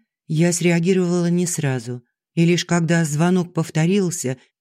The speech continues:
нехотя отпрянула от Артема. Номер Наташи, высветившийся на экране, резко отрезвил меня, вернув с небес на землю. Сразу поняла, что-то стряслось с сыном. "Вита!"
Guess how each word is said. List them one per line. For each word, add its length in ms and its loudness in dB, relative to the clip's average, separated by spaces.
нехотя 640 0
отпрянула 560 0
от 120 -2
Артема. 600 -4
Номер 360 2
Наташи, 800 -2
высветившийся 880 -2
на 180 2
экране, 520 0
резко 420 2
отрезвил 540 0
меня, 500 -2
вернув 540 0
с 160 -8
небес 340 0
на 140 2
землю. 440 -4
Сразу 440 0
поняла, 440 -2
что-то 600 -2
стряслось 760 -2
с 80 -10
сыном. 640 -4
"Вита!" 600 2